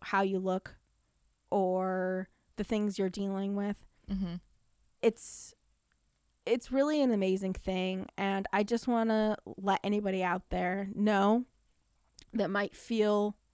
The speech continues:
Speaker 1: like they're in that type of situation or have been in that situation, you're not alone.
Speaker 2: Right.
Speaker 1: But also,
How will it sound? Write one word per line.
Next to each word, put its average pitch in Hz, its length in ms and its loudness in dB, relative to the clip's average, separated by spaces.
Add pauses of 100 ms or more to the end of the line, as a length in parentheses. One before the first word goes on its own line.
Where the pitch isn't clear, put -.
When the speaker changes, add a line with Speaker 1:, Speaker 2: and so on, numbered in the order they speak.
(600)
Speaker 1:
like 202 220 0
they're 190 160 4
in 196 80 0
that 190 160 -2
type 190 180 0
of 185 100 -4
situation 190 540 0
or 180 60 0
have 185 260 -2
been 196 140 0
in 208 100 0
that 208 180 -2
situation, 220 520 0
you're 190 100 2
not 185 140 -2
alone. 175 420 -4 (420)
Speaker 2:
Right. 165 280 -8
Speaker 1:
But 220 180 6
also, 220 840 6